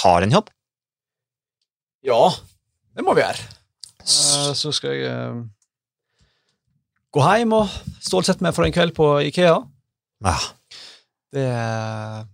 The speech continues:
Speaker 2: vi får håpe vi overlever det også.
Speaker 1: Men, eh, nå vant du jo F A-cupen, da, med
Speaker 2: Det,
Speaker 1: Arsenal.
Speaker 2: det var, eller, det var en, eh, jeg har prøvd å psyke meg ned i to veker forkant her for å være forberedt på tap.
Speaker 1: Ja.
Speaker 2: Jeg blir, jeg blir så skuffet når, eh, jeg f-,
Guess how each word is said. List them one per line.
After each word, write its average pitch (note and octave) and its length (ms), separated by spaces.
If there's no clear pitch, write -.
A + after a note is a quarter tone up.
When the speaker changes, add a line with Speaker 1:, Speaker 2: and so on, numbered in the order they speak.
Speaker 2:
vi C#3 80
får D3+ 140
håpe D#3+ 120
vi D3 60
overlever C3+ 240
det B2+ 120
også. - 200
Speaker 1:
Men, C#3 240
eh, B2+ 160
nå B2+ 140
vant G2 200
du A#2+ 100
jo A#2+ 60
F A#2 240
A-cupen, E2 460
da, D#3 60
med G2+ 180
Speaker 2:
Det, G2+ 60
Speaker 1:
Arsenal. D3+ 300
Speaker 2:
det F#3+ 100
var, D3 140
eller, C#3 240
det C#3 100
var C3 260
en, A#2+ 140
eh, A2+ 360
jeg B2 80
har A#2+ 120
prøvd C#3 160
å - 80
psyke C3 260
meg B2 120
ned B2 500
i A2+ 40
to B2+ 200
veker A2+ 240
forkant A#2+ 260
her A#2 80
for A#2+ 140
å A2+ 180
være B2 180
forberedt B2+ 440
på - 80
tap. - 240
Speaker 1:
Ja. G2 120
Speaker 2:
Jeg - 0
blir, A#2 100
jeg A#2+ 100
blir C3 140
så B2 100
skuffet A#2+ 480
når, A#2 280
eh, A2 480
jeg G#2+ 100
f-, - 60